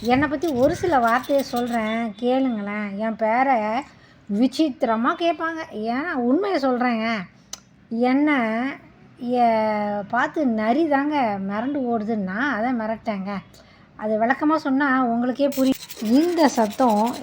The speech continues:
என்னுடைய ஒரு செடியிலேருந்து ஒரு காய்ந்த வ-, அ, ஒரு காயிலேருந்து வர சத்தமே இவ்வளவுனா, அப்போ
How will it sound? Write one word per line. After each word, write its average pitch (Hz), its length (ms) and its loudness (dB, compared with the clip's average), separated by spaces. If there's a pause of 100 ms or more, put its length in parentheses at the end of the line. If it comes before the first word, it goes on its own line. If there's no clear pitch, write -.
என்னுடைய 233 720 4 (280)
ஒரு 262 240 2 (120)
செடியிலேருந்து 220 840 2
ஒரு 269 360 6 (260)
காய்ந்த 285 640 2
வ-, 196 680 -2 (540)
அ, 196 140 2
ஒரு 233 320 4
காயிலேருந்து 254 540 6
வர 208 300 2
சத்தமே 220 400 0 (100)
இவ்வளவுனா, 202 680 2 (460)
அப்போ 247 480 4